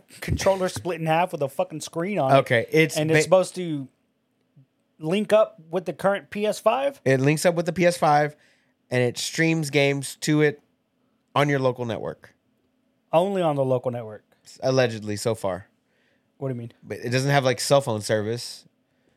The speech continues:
Speaker 2: You have to, you have to have a hotspot, a very fucking good hotspot, if you wanted to, like, stream games from your
Speaker 1: No,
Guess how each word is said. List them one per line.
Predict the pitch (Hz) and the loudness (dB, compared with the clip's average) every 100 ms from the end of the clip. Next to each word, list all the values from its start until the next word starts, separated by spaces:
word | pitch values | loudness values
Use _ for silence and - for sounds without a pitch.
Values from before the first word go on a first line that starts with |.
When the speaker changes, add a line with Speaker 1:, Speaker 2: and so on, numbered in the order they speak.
| _ _ | _ _
Speaker 2:
You | 120 | 0
have | 120 | 0
to, | 123 110 113 | 2 0 2
you | 120 | 0
have | 127 | 2
to | 127 | 2
have | 123 113 | 0 0
a | |
hotspot, | 107 127 - - 110 110 | 0 0 0 0 0 0
a | |
very | 117 127 139 127 | 0 4 4 2
fucking | 107 151 143 123 104 | -4 -4 -4 -4 -4
good | 147 | -2
hotspot, | 131 117 - 113 120 - | 0 -2 -2 -4 -4 -4
if | 110 | -12
you | 113 110 104 _ _ _ _ | -8 -10 -10 _ _ _ _
wanted | - 113 117 | -4 -2 -2
to, | 110 | -4
like, | 104 | -6
stream | - - 120 | -6 -6 -2
games | 113 117 110 | 0 0 -2
from | - 120 | -6 -4
your | 110 | -4
Speaker 1:
No, | 107 | -6